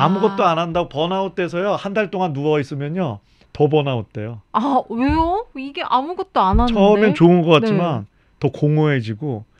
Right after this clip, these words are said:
Speaker 1: 삶의
Speaker 2: 아.
Speaker 1: 의미도 없어지는 측면이 있거든요.
Speaker 2: 네.
Speaker 1: 그래서, 어, 잠시 좀 휴가라도 내신다든지 그런
Speaker 2: 네.
Speaker 1: 좀 물리적인 것도 필요하지만 길게 볼 때는 하루 십 분이든 삼십 분이든,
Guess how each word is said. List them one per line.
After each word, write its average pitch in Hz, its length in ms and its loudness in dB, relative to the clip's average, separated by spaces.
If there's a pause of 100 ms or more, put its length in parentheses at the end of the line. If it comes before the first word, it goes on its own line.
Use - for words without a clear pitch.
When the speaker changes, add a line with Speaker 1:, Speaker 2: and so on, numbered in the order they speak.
(120)
Speaker 1:
삶의 165 300 0
Speaker 2:
아. 135 40 2
Speaker 1:
의미도 135 500 -2 (380)
없어지는 131 480 -4
측면이 120 560 -6 (480)
있거든요. 117 540 -4
Speaker 2:
네. 220 200 2
Speaker 1:
그래서, 226 480 0 (840)
어, - 680 -10 (360)
잠시 190 320 2
좀 190 120 2
휴가라도 196 520 4
내신다든지 107 880 -6 (420)
그런 139 300 0
Speaker 2:
네. - 40 -2
Speaker 1:
좀 131 240 0
물리적인 143 640 2
것도 123 200 -4
필요하지만 139 720 -4 (280)
길게 139 400 0
볼 120 240 -2
때는 123 560 -4 (340)
하루 151 220 -4
십 - 180 -8
분이든 151 340 0
삼십 143 360 -8
분이든, 123 500 -2